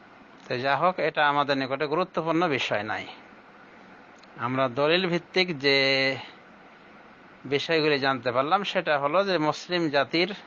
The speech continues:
পিতা ইব্রাহিম আলাইহিস সালাম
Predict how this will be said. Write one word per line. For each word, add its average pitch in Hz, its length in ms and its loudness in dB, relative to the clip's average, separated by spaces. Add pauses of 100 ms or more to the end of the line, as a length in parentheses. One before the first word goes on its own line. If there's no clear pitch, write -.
(1200)
পিতা 147 420 2
ইব্রাহিম 139 480 -2
আলাইহিস 127 320 -2
সালাম 151 540 0